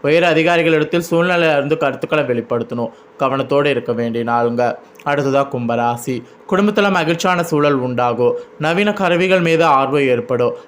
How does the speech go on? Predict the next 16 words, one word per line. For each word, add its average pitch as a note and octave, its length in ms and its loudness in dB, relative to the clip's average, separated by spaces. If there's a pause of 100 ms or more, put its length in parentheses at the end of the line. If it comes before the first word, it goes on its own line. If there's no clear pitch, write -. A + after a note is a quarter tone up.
பழக்க F#3+ 320 0
வழக்கங்கள்ல F3+ 560 0
மாற்றம் C3+ 420 -2
உண்டாகும். A#2+ 460 -2 (300)
சிந்தனைகள்ல G3 560 0
தெளிவு D3 380 0
பிறக்கும். A#2+ 500 0 (200)
தொழில் D#3+ 300 0
ரீதியான F#3 440 2
பயணங்களால் E3+ 500 0
நன்மை C#3 340 0
ஏற்படும். A#2+ 460 0 (220)
மறைமுகமான F#3+ 680 0
போட்டிகள் F3+ 460 0
வெற்றி C#3+ 280 -4
கொள்ளலாம். B2 500 -2